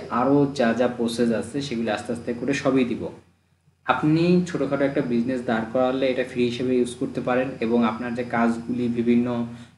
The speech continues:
ক্যাটাগরির বা কাকে কী দায়িত্ব দিচ্ছেন, তারা কী কাজটা করেছে কি না,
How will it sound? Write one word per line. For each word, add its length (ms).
ক্যাটাগরির 720
বা 380
কাকে 320
কী 160
দায়িত্ব 320
দিচ্ছেন, 520
তারা 160
কী 240
কাজটা 300
করেছে 360
কি 140
না, 320